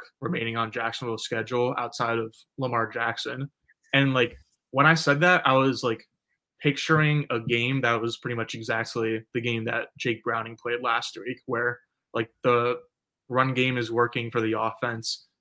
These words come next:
and then you're able to just, like, do a bunch of, like, quick screen and R P O passes, and then a few, like, deep play action shots off of your successful run game with a positive game script. That's kinda, like, how I saw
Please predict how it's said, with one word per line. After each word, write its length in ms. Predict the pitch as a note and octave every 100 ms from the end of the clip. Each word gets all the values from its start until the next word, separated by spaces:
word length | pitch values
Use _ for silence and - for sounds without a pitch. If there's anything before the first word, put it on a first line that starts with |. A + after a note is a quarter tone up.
| -
and 100 | A#2+
then 80 | A2+
you're 120 | A2+
able 280 | A2 A2 A2+
to 80 | A2
just, 240 | A2+ -
like, 180 | A#2 A2+ - _ _ _ -
do 120 | A#2+
a 20 |
bunch 220 | A2 A#2 A#2+
of, 100 | A#2
like, 160 | A2
quick 320 | - C3 A2+ -
screen 380 | - B2 A#2+
and 100 | A2+
R 140 | A#2 A#2
P 160 | A#2+
O 80 | A#2
passes, 760 | A2 A2+ A2+ - A#2 A2+ - -
and 120 | A#2+
then 180 | A2+ A2
a 60 | A2
few, 240 | A#2 A2+
like, 200 | A2+ G#2+
deep 200 | B2+ A#2
play 160 | - A#2+
action 320 | A#2+ - A#2+
shots 560 | - A#2+ A#2 - - _ _ _ _
off 200 | A#2 A#2
of 120 | A#2+ A2+
your 120 | A#2
successful 580 | - - A#2+ - A2+ A2
run 220 | A2+ A#2
game 240 | A#2+ A#2+
with 120 | A2+ -
a 40 |
positive 440 | - A#2+ A#2+ B2 C3
game 220 | B2 B2
script. 440 | - C3 C3 - - _ _ _ -
That's 160 | B2+ -
kinda, 220 | D3+ C3
like, 180 | A#2+ - - -
how 240 | C3 A#2+
I 100 | A#2
saw 440 | A2 A#2+ A2+ A2+